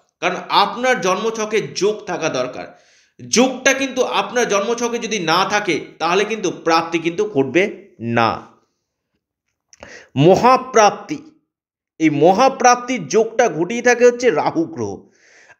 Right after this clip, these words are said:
আপনার জন্মছকে রাহু ডিগ্রিগত দিক থেকে কত নাম্বার আছে এবং রাহু কোন ভাবে অবস্থান করছে,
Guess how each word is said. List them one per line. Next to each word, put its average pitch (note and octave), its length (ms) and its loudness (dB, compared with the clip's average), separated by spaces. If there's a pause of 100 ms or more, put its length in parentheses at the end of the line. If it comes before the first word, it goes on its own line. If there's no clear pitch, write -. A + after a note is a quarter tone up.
আপনার G#3+ 580 4
জন্মছকে A#3+ 600 0
রাহু F#3+ 460 -6
ডিগ্রিগত B3 840 -2
দিক - 260 -6
থেকে B3+ 560 0 (500)
কত A3 260 0
নাম্বার G3+ 600 2 (840)
আছে D#3+ 340 -6 (880)
এবং A3+ 580 2 (460)
রাহু F#3 540 -2
কোন A#3 380 -2
ভাবে B3+ 380 2
অবস্থান A#3+ 500 0
করছে, F#3 460 -4